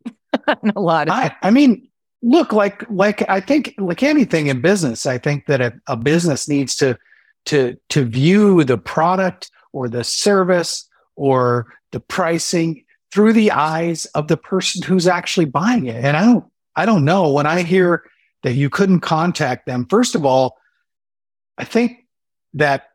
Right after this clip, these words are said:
Speaker 2: particularly in SaaS, there's a lot of advice that's out there that says, "Oh, you shouldn't, like, you shouldn't have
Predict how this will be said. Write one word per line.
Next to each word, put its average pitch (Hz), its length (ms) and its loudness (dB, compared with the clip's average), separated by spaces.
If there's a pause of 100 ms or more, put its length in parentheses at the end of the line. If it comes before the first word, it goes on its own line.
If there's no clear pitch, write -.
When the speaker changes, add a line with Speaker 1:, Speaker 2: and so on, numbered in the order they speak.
(160)
Speaker 2:
particularly 196 640 0
in 117 140 -4
SaaS, 113 760 -6 (920)
there's 156 220 0
a 151 60 2
lot 160 280 2
of 185 100 -2
advice 151 500 -2
that's 139 420 -18
out 135 260 -2
there 131 200 -2
that 123 200 -8
says, 120 540 -8
"Oh, 196 160 2
you 170 220 0
shouldn't, 214 680 0 (320)
like, 139 200 -10
you 151 100 -2
shouldn't 196 640 0
have 143 460 0